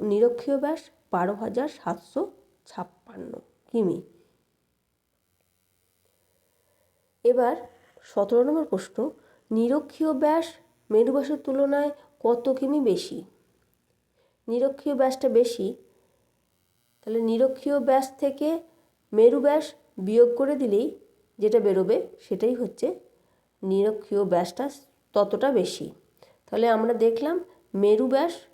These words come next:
নিরক্ষীয় ব্যাস, সরি, নিরক্ষীয় ব্যাস বারো হাজার সাতশো ছাপ্পান্ন, তার থেকে মেরু ব্যাস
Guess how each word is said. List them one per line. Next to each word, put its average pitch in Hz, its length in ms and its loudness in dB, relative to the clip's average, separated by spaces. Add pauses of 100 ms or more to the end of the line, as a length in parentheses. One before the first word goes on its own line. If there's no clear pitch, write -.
(2500)
নিরক্ষীয় 269 480 -2
ব্যাস, 226 240 0 (320)
সরি, 196 220 -2 (1000)
নিরক্ষীয় 233 600 0
ব্যাস 285 220 0
বারো 220 300 0
হাজার 220 220 0
সাতশো 196 420 -6
ছাপ্পান্ন, 208 520 -6 (600)
তার 202 160 -4 (100)
থেকে 240 220 0 (100)
মেরু 247 300 2
ব্যাস 220 260 0